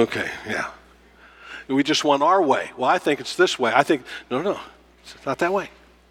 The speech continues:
So that's what we do. Then, disciples influence others towards Jesus Christ.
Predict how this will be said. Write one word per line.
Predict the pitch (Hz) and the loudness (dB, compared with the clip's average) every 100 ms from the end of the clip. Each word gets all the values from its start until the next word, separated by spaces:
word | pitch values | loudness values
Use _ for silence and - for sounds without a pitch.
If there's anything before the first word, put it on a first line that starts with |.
| _ _ _ - - - | _ _ _ -20 -20 2
So | 147 123 - - | 2 2 -6 2
that's | 135 - | 2 4
what | 143 | 4
we | 147 | 4
do. | 170 131 - - - | 4 2 -4 -18 -4
Then, | - 208 180 - - - _ _ - _ _ _ - - | 4 4 4 -2 -20 -20 _ _ -20 _ _ _ -20 -6
disciples | - - 214 208 170 151 - | -2 2 4 4 4 0 2
influence | 208 214 - 156 143 131 | 2 2 0 4 4 4
others | 151 135 160 151 | 2 4 4 2
towards | - 147 143 - | 2 2 4 0
Jesus | 139 131 123 135 | 0 0 2 -2
Christ. | - 196 139 - - | 2 2 4 -2 -6